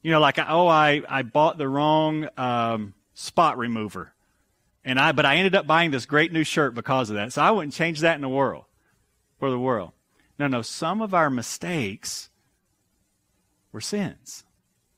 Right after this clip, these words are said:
We were outside of God's moral will. So when we say, "You know, I wouldn't change anything about my past 'cause it's made me who I am,"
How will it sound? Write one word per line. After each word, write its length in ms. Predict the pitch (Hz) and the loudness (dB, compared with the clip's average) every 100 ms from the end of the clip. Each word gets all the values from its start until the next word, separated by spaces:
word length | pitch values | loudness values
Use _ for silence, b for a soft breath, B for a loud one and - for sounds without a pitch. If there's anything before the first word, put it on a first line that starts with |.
| _ _ _ _ _ _ _ _ _ _ _ _ _ | _ _ _ _ _ _ _ _ _ _ _ _ _
We 140 | 147 | 2
were 120 | 170 165 | 2 2
outside 560 | 175 190 - - 165 156 | 2 2 -2 -2 -2 -2
of 100 | 120 | -2
God's 420 | 135 131 135 - | 0 0 -2 -6
moral 520 | 117 127 123 120 107 | -6 -2 0 0 -2
will. 380 | 110 139 139 101 | -4 -2 0 -2
So 140 | - | -4
when 180 | 139 147 | -2 -2
we 100 | 190 | -2
say, 180 | 233 202 | 0 2
"You 120 | 175 | 2
know, 80 | 185 | 4
I 80 | 202 | 4
wouldn't 260 | 247 165 139 | 2 -2 -4
change 260 | 156 139 | -4 -2
anything 400 | 170 208 202 196 | -2 -2 -2 -2
about 260 | 165 156 147 | 0 0 0
my 160 | 139 131 | -2 -2
past 400 | - 165 139 - | -2 -2 -2 -2
'cause 140 | 135 | -8
it's 180 | 139 - | -8 -6
made 220 | 151 180 | -2 -2
me 180 | 180 147 | -2 -4
who 220 | 151 160 | -2 2
I 240 | 139 131 - | 2 2 -4
am," 640 | 151 180 175 123 123 151 | -6 -2 0 0 -2 -4